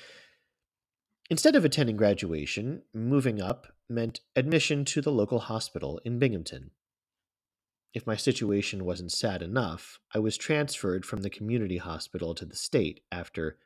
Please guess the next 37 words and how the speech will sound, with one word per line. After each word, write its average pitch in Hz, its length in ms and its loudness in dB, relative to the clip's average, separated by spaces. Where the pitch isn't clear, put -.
failing 95 540 2
out 98 300 -6
at - 120 -14
the 90 80 -8
lower 78 340 -2
level 73 320 -10
of 71 100 -16
care. 78 400 -8
As 151 100 8
a 147 60 2
college 185 400 6
student, 107 400 -4
you 113 80 -2
could 123 100 2
understand 117 680 0
why 95 160 0
I 95 40 -2
wasn't 98 300 -4
familiar 110 500 0
with 80 160 -6
this - 160 -8
tiered 80 320 -6
system. 92 520 -6
I 117 40 2
was 120 140 0
puzzled 120 440 4
as 82 140 -6
to 98 100 -6
why 87 340 -4
the 95 100 -8
same 104 400 -4
engagement 101 560 -2
skills 101 420 -2
I 104 80 0
had 87 160 -8
learned 95 440 -4
at - 140 -8